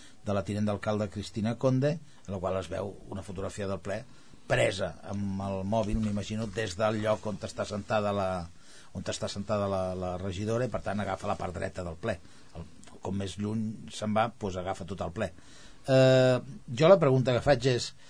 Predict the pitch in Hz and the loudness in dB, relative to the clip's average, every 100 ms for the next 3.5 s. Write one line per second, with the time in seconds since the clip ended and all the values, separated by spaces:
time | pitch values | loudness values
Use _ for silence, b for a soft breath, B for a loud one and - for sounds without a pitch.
0 | B B B - - 131 123 123 123 120 | B B B -10 0 2 4 2 2 -2
1 | - - 117 113 - - 120 113 113 113 | -4 0 2 2 -2 0 2 4 4 4
2 | 107 - 113 104 113 107 110 120 127 123 | 0 0 0 0 -2 0 0 4 4 2
3 | 127 127 143 135 160 | 0 2 2 4 4